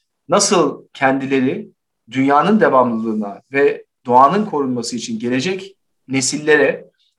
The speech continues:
bırakmamız gereken temiz bir gelecek bırakmak için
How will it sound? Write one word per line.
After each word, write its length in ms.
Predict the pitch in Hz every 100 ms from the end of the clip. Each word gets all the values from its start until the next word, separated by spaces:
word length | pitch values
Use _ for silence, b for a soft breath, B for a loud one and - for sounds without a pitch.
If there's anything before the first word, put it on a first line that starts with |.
| -
bırakmamız 500 | 123 123 143 208 208
gereken 440 | 165 135 123 110
temiz 340 | 110 135 185 180
bir 60 |
gelecek 380 | 156 139 131 120
bırakmak 320 | 131 127 170
için 380 | - 185 214 -